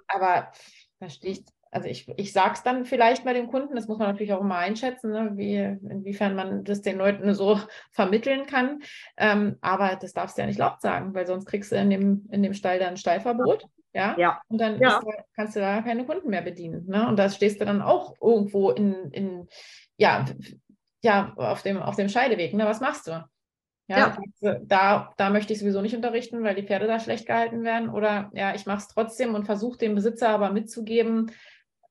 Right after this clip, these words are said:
Speaker 1: dass das so nicht in Ordnung ist, ne? Und das ist meistens auch so, dass, dass die dann nach zwei bis drei Einheiten, dass du dann langsam auf den Trichter kommen, „Oh, das ist ja dann nicht so ideal, wie mein Pferd hier steht“, ne? Weil sich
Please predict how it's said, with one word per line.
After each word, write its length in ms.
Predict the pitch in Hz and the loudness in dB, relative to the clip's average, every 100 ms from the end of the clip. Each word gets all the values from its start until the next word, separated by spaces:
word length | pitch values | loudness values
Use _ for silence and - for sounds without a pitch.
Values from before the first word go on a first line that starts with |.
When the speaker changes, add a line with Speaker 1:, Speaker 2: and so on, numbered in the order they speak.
| _ | _
Speaker 1:
dass 200 | 202 196 | -2 -2
das 180 | 202 202 | -4 0
so 140 | 214 | 2
nicht 140 | 220 214 | 4 4
in 80 | 202 | 4
Ordnung 400 | 208 254 190 160 | 2 2 -2 -4
ist, 200 | 160 - | -6 -2
ne? 80 | 208 | 2
Und 80 | |
das 100 | 202 202 | 2 2
ist 180 | 240 | 2
meistens 420 | 214 185 180 180 151 | 4 4 2 -4 -4
auch 200 | 170 165 | -4 -4
so, 180 | 160 | -4
dass, 320 | 160 170 - - - | -4 -4 -8 -14 -4
dass 220 | 196 - | -4 -2
die 120 | 190 | -2
dann 140 | 190 180 | -2 -2
nach 140 | 185 | -4
zwei 380 | - 180 196 196 | 4 6 8 6
bis 200 | 190 190 | 2 -2
drei 220 | 185 185 | 2 2
Einheiten, 560 | - 190 202 196 196 190 | 4 4 4 4 0 -2
dass 160 | 196 | -2
du 80 | 202 | -2
dann 120 | 190 | -2
langsam 320 | 185 196 202 | 0 2 2
auf 100 | 190 | 0
den 140 | 202 190 | -4 -6
Trichter 320 | 214 202 196 | -6 -4 -4
kommen, 280 | - 180 202 | -2 -6 2
„Oh, 260 | 208 180 - - - | 4 4 0 -18 -14
das 140 | - 165 | -10 -4
ist 80 | 143 | 0
ja 80 | 196 | 2
dann 120 | 190 | 2
nicht 140 | 214 | 0
so 80 | 220 | -2
ideal, 380 | 202 185 165 165 | -2 0 -2 -2
wie 60 | |
mein 160 | 165 156 | -6 -8
Pferd 240 | 143 156 | -6 -6
hier 160 | - 151 | -6 -10
steht“, 340 | 139 156 147 | -6 -4 -4
ne? 140 | 165 185 | -4 0
Weil 140 | 165 | 0
sich 160 | 165 | 0